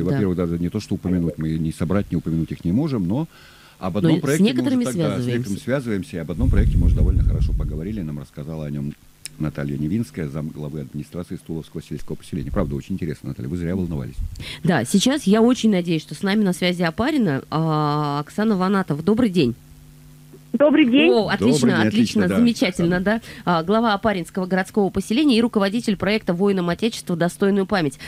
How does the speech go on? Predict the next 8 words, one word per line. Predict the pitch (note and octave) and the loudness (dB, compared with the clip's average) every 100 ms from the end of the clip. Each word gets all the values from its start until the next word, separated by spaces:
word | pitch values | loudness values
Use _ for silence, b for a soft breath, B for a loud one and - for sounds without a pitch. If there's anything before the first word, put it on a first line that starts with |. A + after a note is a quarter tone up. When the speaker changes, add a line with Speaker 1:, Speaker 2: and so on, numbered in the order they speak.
| B B | B B
Speaker 1:
Оксана | E3+ - C#4 C4 | -4 0 2 2
Александровна, | A#3 A#3+ G#3 D#3+ D#3 | 0 0 0 0 0
вот, | D#3 G#3 - | 0 -2 -2
м, | E3 F#3 F3 | -4 -4 0
можно | G#3+ C4 F4 D#4 D4 | 4 6 4 2 0
сейчас | A#3 C4 B3 | 0 0 0
коротко | - C#4 C4+ A3+ F#3+ | 0 2 2 2 -2
расскажи-, | F3+ - G#3 A#3+ | -2 0 2 2